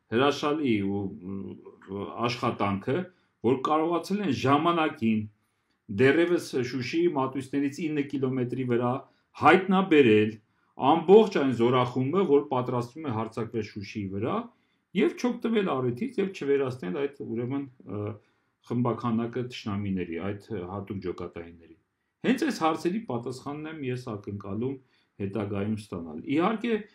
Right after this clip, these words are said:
այս իշխանության օրոք ես, ը, ոչ միայն ակնկալում եմ, որ պատասխաններ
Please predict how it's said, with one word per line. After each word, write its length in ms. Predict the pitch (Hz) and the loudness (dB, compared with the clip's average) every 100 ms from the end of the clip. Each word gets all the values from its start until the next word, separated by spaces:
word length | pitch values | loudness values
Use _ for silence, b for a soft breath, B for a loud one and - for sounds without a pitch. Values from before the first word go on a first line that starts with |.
| B | B
այս 240 | - 170 175 | -4 -4 -4
իշխանության 680 | 180 - 147 147 131 143 135 | -10 -8 -6 -6 -4 -4 -2
օրոք 440 | 123 131 185 180 - _ _ _ _ - | 0 0 0 -2 -14 _ _ _ _ -6
ես, 420 | 110 113 113 107 - | 0 0 0 -4 -4
ը, 160 | 113 110 104 | -2 0 0
ոչ 200 | 127 143 | -2 -2
միայն 300 | - 135 135 | -2 -2 -2
ակնկալում 600 | 120 120 120 127 127 131 | -4 -2 -4 -2 -2 0
եմ, 80 | 113 | 0
որ 180 | 107 104 | -2 -4
պատասխաններ 760 | - 113 113 107 120 113 113 | -6 -6 -6 -6 -2 0 0